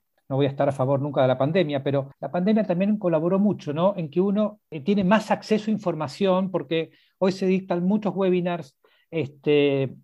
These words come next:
online, entonces uno se puede suscribir rápidamente, se separa de su agenda una hora. Yo participo de convenciones de, en cualquier lado del mundo y escucho mucha información, este, de cosas que están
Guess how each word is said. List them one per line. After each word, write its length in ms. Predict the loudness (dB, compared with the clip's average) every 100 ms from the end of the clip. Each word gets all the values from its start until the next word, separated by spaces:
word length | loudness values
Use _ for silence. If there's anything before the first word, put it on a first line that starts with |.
| _ _
online, 500 | 0 2 4 4 2
entonces 280 | 0 -2 -2
uno 120 | -4
se 100 | -4
puede 140 | -4 -4
suscribir 540 | -4 -6 -2 2 2
rápidamente, 880 | 2 0 -2 0 0 0 -2 -6 -8 -8
se 140 | -4
separa 420 | -4 2 4 4
de 180 | 2 -8
su 140 | -8 -2
agenda 320 | 0 2 2
una 200 | 2 4
hora. 480 | 6 6 2 0 -6 _
Yo 160 | -8 -4
participo 560 | -4 -4 -4 -2 0
de 100 | 0
convenciones 680 | 0 -4 -6 -4 -2 0 0
de, 180 | -4 -6
en 160 | -8 -4
cualquier 300 | -2 0 2
lado 180 | 2 2
del 160 | 0
mundo 340 | 0 2 2 0
y 120 | -2
escucho 420 | -2 -4 -2 0
mucha 480 | 0 -2 -4 -6 -6 _ -6
información, 1000 | -2 -2 0 -2 0 4 4 2 -2 -10
este, 760 | -6 -6 -6 _ -4 -2 -2 -4
de 120 | -6 -6
cosas 280 | -6 -6
que 120 | -6 -8
están 440 | -4 -2 -2